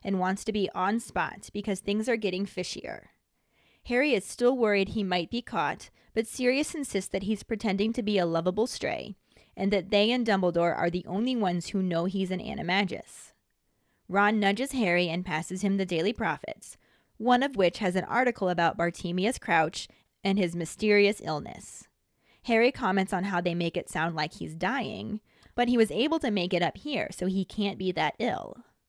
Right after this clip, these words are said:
Ron lets Sirius know that his brother is Crouch's personal assistant and says that Crouch is suffering from overwork. Harry points out that Crouch did look ill the last time he saw him,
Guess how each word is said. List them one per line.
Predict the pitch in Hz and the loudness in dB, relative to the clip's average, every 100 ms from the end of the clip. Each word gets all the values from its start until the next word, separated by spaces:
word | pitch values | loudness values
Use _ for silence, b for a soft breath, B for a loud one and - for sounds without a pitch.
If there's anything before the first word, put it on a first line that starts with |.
| _ _ _ _ _ | _ _ _ _ _
Ron | 208 214 262 | 2 2 4
lets | 247 240 | 2 0
Sirius | - 220 202 254 - | -2 2 4 4 2
know | 196 170 | 2 2
that | 165 190 | 2 0
his | 190 170 | 0 2
brother | 180 180 208 | 2 4 2
is | 208 | 0
Crouch's | - 170 160 202 - | 0 0 0 -2 -4
personal | - 160 175 160 | -4 -4 -2 -2
assistant | 156 - 302 - 160 - - | -2 -2 -4 -2 -6 -6 -4
and | 196 | -4
says | - 180 160 | 0 -2 0
that | 180 | -2
Crouch | - 277 294 320 | 0 -2 -2 -4
is | 294 | -2
suffering | 170 - 170 170 | -2 -2 -4 -4
from | 175 156 | -8 -6
overwork. | - 165 170 202 - _ - _ _ _ _ b b b b - | -4 -4 0 0 -2 _ -20 _ _ _ _ b b b b 2
Harry | 196 220 | 4 4
points | - 240 220 | 2 -2 2
out | 185 - - | 2 2 2
that | 175 - | 0 0
Crouch | - 196 202 | 2 4 4
did | - 269 262 | 2 2 4
look | 311 - | 2 4
ill | 185 180 | 4 4
the | 180 | 4
last | 180 175 - | 2 2 0
time | 214 180 | -4 -2
he | 180 | -2
saw | - 240 269 | -2 0 0
him, | 214 - - | 0 -4 -8